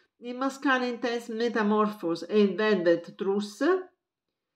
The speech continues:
Poi vi danno quattro cataloghi di Natale, poi c'è il Vanity Lift Pro Collagen Day and Night,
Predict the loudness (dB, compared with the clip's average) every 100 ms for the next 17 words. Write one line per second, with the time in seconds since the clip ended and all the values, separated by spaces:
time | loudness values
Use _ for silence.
0 | _ _ _ _ _ _ _ _ _ _
1 | _ _ _ _ _ _ _ _ _ _
2 | _ _ 0 2 4 0 -4 -12 _ _
3 | _ _ _ _ _ _ _ _ _ _
4 | -4 0 2 4 2 0 2 2 4 2
5 | 2 4 4 6 6 6 4 4 4 6
6 | 6 4 2 -6 _ _ _ _ _ _
7 | _ _ -8 -6 -4 -2 -2 -2 -2 -2
8 | 4 4 6 4 2 -2 0 0 -2 0
9 | 0 0 -4 _ _ _ -4 0 0 0
10 | 0 6 6 6 2 0 2 6 6 8
11 | 8 8 6 4 2 4 4 2